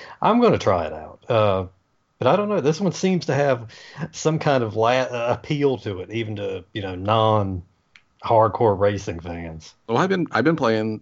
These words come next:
Speaker 2: Forza Horizon since the, the, the first one came out on the three sixty, and
Speaker 1: Mm-hmm.
Speaker 2: the first one was kind of the high watermark.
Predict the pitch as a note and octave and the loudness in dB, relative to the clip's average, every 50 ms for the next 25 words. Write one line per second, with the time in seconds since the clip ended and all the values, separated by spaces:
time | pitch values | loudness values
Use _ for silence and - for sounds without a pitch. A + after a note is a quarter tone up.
0 | - - G2+ G#2 A2 A2 G#2+ F2+ F2+ E2 F2 E2+ D#2+ E2 E2 - F2 E2+ E2 - | -10 -4 -2 -2 0 0 -2 -2 -2 -2 -2 -2 -4 -6 -8 -8 -10 -10 -8 -6
1 | D#2+ - - - F2+ E2+ F2+ - G#2+ G#2+ - G#2+ G#2+ G#2 - - F#2 F2+ - F#2+ | -8 -8 -6 -2 -2 0 0 0 -4 -2 2 2 2 2 2 0 -2 -2 0 -2
2 | F2 F2+ F2+ F2+ F2 F2 F2+ F2+ E2+ F#2 F2 E2+ E2+ - E2+ D#2 - - D2+ D2+ | 0 0 0 0 0 -2 -2 -2 -2 -4 -4 -4 -4 -4 -6 -6 -6 -8 -8 -6
3 | D#2+ D#2+ D2+ - A2 A2 G#2+ A2 G#2+ G#2 G#2+ - - - A#2 A#2+ A#2 D3+ F3+ F3+ | -4 -4 -4 -2 0 0 2 2 2 0 -2 -6 -6 -4 -2 0 2 4 4 4
4 | E3+ - D3 C3+ B2 A2+ G2 G#2+ G#2 G2+ G2 F#2+ - - - G3 B3 B3+ - - | 2 2 2 2 2 4 4 4 4 4 2 -2 -8 -8 -6 -4 -4 -2 -4 -6
5 | - - - - - F#2 F#2 F#2 A2+ C#3 G2 - - - G1+ - _ - | -8 -8 -6 -4 -4 -2 -2 -2 0 0 -2 -4 -8 -14 -18 -20 _ -20